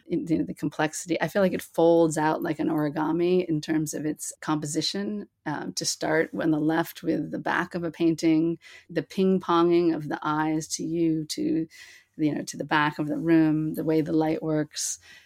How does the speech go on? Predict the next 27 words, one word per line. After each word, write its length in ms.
the 80
lyricism 720
of 100
the 80
people 380
through 280
it, 300
the, 100
you 100
know, 280
the, 400
the 320
precision, 640
but 100
also 320
the 140
complete 500
mess 460
of 160
the 80
composition, 800
the 340
completely 560
disarming 640
lighting 380
in 120
it. 220